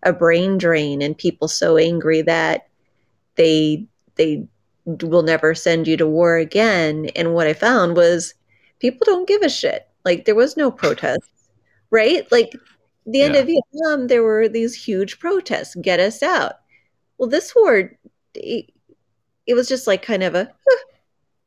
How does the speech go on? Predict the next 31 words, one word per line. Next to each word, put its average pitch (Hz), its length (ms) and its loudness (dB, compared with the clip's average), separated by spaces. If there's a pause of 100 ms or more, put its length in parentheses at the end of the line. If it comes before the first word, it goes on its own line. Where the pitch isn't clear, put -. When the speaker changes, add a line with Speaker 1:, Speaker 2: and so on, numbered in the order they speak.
(160)
Speaker 1:
glad 294 240 0
that's 302 300 -2
done," 180 420 -2
or, 196 380 2
"Oh 220 160 -4
my 233 120 -4
God, 349 280 0
I 139 80 0
can't 170 320 -6
believe 180 260 -4
this 180 180 -14
is 151 120 -12
how 165 160 -8
it - 80 -6
ended." 247 420 -2
You 170 140 -6
know, 165 140 -6
it 139 40 -6
was, 170 260 -6
it 175 120 -4
was 160 120 -4
one 196 220 -4
of - 140 -8
two, 320 220 -4
but 214 160 -4
there 180 100 0
were 190 100 2
no 208 140 0
protests. - 640 -2
There - 160 0
were, 156 260 2